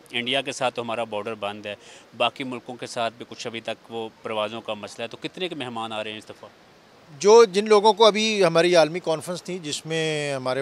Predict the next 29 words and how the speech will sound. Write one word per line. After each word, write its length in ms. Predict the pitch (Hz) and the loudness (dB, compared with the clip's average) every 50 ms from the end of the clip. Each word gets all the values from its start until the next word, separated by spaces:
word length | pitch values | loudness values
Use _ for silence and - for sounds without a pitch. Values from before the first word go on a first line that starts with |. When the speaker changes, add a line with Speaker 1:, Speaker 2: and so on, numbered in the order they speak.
| 120 - | -4 0
Speaker 2:
पास, 320 | 143 139 143 143 135 - - | 2 2 2 2 2 0 -2
अ, 840 | 143 143 139 135 135 131 127 127 123 123 120 117 117 113 113 113 - - | -2 -2 -2 -2 -2 -2 -4 -4 -4 -4 -4 -6 -6 -6 -8 -8 -10 -8
ट्यूनिस 320 | 143 143 147 147 147 131 | -8 -6 -6 -4 -4 -2
से, 380 | - - 139 131 127 131 127 120 | -2 -2 -2 -2 -2 -2 -4 -6
यमन 260 | 123 127 127 135 135 127 | -8 -8 -8 -10 -12 -10
से 280 | - - - 127 123 123 123 123 123 120 117 - - _ - _ _ - - - - - - | -10 -8 -8 -6 -6 -6 -6 -6 -8 -10 -14 -18 -20 _ -20 _ _ -20 -20 -20 -20 -10 -6
और, 260 | 127 127 127 127 127 | -2 -2 0 -2 -2
अ, 680 | 117 123 123 123 123 123 123 120 120 120 120 117 110 98 | -4 -4 -4 -2 -2 -2 -2 -2 -2 -4 -4 -6 -6 -6
बरतानिया 480 | 131 127 - 123 127 131 135 143 143 135 | -8 -8 -6 -6 -6 -6 -6 -6 -8 -8
से, 200 | 123 - - 117 117 117 | -8 -8 -10 -10 -10 -10
अमेरिका 440 | 127 127 120 120 120 117 - - 131 131 | -10 -10 -8 -8 -10 -8 -6 -8 -6 -6
से, 180 | - - 123 120 127 127 120 | -6 -10 -10 -12 -14 -12 -8
जहाँ 200 | 147 151 156 180 | -6 -4 -4 -4
जहाँ 180 | 185 185 185 180 | -4 -4 -4 -4
लोगों 280 | 160 156 151 156 165 | -4 -4 -4 -4 -8
को 180 | 165 160 - 165 160 160 160 | -8 -6 -6 -4 -4 -4 -6
ये 160 | 151 143 147 | -6 -6 -8
सहूलत 380 | 143 - - 123 123 143 143 - | -8 -8 -8 -8 -8 -10 -10 -10
मुयस्सर 360 | 131 127 131 131 - - 151 | -12 -10 -10 -8 -8 -6 -6
आ 80 | 135 123 | -4 -4
रही 280 | 127 139 139 147 139 | -4 -6 -8 -8 -8
है 100 | 131 135 | -8 -8
वो 160 | 143 139 135 139 143 139 | -8 -6 -6 -6 -4 -4
अपनी 260 | 139 127 - 139 139 | -4 -6 -8 -12 -16
अकीदत 380 | 135 - - 131 123 135 135 123 | -16 -14 -14 -12 -10 -10 -8 -8
और 100 | 131 120 | -6 -6
आदत 260 | 117 113 117 123 - - | -6 -8 -8 -12 -10 -10
का 60 | 135 | -10
इजहार 260 | 131 117 120 117 117 | -8 -6 -6 -6 -8